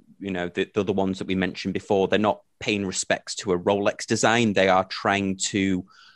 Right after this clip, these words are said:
look like a Rolex, but making no mechanical improvements or design improvements. They're not, they're not paying respect. They're trading off the look instead of, I would argue, the Islander is paying respect to the design and evolving it on.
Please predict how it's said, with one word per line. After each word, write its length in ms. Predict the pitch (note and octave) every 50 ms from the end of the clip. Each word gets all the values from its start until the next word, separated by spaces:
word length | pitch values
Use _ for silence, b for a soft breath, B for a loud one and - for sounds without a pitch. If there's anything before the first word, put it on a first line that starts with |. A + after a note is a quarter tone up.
| b b -
look 480 | A#2 A2+ A#2 A#2+ D3 C#3 - - -
like 260 | A#2+ A2 G#2+ G#2 -
a 80 | - G#2+
Rolex, 640 | F#2+ G#2 G#2+ G2+ G2 G2 F#2+ F2 - - - - - _ _ _ _ -
but 180 | - A#2 G#2+ - - _ _ _ _ -
making 480 | A2+ A#2 A#2 A2 A2 A2 - A#2 G#2 G#2
no 180 | G#2 G2+ G#2 G2
mechanical 580 | G2 G2+ G2 - - G#2 F#2+ G2 - - G2+
improvements 680 | G2 F#2+ F#2 - - G2+ F#2 F#2 F2 G2 F#2+ F#2+ F2+ -
or 360 | G2 F#2 F#2 F#2 F2 - F#2
design 440 | F#2 - G#2+ F#2+ G2+ G2 F#2+ G2 F#2+ F#2
improvements. 520 | F#2 F#2+ - G2+ F#2+ F#2 - F#2 - -
They're 100 | - G2
not, 200 | F#2+ F2+ - - _ -
they're 100 | A#2 G#2+
not 220 | G2+ F2 - -
paying 200 | - - G#2 G2
respect. 380 | F#2+ F#2 - - - F#2 - -
They're 120 | - B2 - - _ -
trading 500 | - - - D3+ B2 A#2+ G#2+ A2+ G#2+ G2
off 260 | F#2 - - - - _ b b b b b b _ _ -
the 100 | - G#2+
look 480 | F#2+ F#2+ G2 F#2+ F#2 - - - - - _ -
instead 320 | G2+ G2 F#2+ - A2 G2
of, 80 | F2+ G2
I 60 | G2
would 160 | F#2+ F#2 F2
argue, 280 | F#2+ F#2+ F#2 F#2 F#2+ F2+
the 120 | F#2+ F#2+
Islander 420 | F2+ F2+ F2+ F#2 F#2 F2+ F2+ F2+ F2+
is 120 | F2 -
paying 300 | - - - F2+ F#2 F2+
respect 440 | F2 F2+ - - - - - _ -
to 80 | -
the 80 | E2 F#2
design 360 | F2 - F#2+ F#2+ F2 F2 F2+
and 120 | F#2 F#2 F#2+
evolving 480 | F2 - F#2+ F#2 F#2 F2 E2 E2 E2+
it 100 | D#2 - -
on. 260 | F2+ F2+ F2 F2